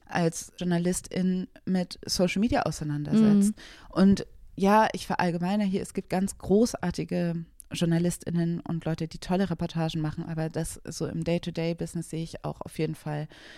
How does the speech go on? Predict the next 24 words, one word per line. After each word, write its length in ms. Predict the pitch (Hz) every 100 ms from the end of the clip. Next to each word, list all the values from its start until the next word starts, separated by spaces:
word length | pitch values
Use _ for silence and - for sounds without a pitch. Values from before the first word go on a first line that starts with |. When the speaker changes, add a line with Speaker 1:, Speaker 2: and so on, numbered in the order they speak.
| - - -
Speaker 1:
dass 180 | 156
ich 180 | - - -
teilweise 440 | 160 156 156 160
einfach 220 | - 151
denke, 280 | 151 165 156
dass, 400 | 156 - - - _ _ _ -
also 220 | 196 170
es 160 | 151 160
ist 140 | 160
so 100 | 147
schlimm. 380 | 156 131 80 - 294 277
<laughs> 220 | 349 349 349
Speaker 2:
Ja, 140 | 339
und 160 | 277 262
einfach 260 | 277 262 247
nur, 220 | 262 262
um 140 | 247
nochmal 280 | 240 233 233
so 80 | 226
eine 300 | 226 214 -
Schleife 500 | - 220 214 220 226
drunter 420 | 202 240 247 233
zu 120 | -
machen, 240 | 220 226